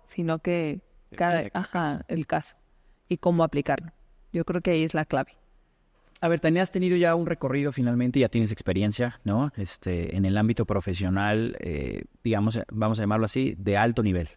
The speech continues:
Speaker 2: vamos a ponerlo así. ¿Qué aprendizajes te ha dejado esta etapa, eh,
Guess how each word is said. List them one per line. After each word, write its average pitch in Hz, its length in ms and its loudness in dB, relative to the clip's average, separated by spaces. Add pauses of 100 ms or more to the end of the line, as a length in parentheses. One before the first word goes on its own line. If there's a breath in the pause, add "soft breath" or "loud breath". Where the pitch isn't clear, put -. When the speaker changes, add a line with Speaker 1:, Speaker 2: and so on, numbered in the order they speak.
Speaker 2:
vamos 98 200 -4
a 87 60 -4
ponerlo 90 260 -4
así. - 240 -10 (720)
¿Qué 160 100 -2
aprendizajes 139 640 0
te 123 80 -2
ha 117 60 2
dejado 110 440 0
esta 110 220 -4
etapa, 101 720 -2 (320)
eh, - 420 -6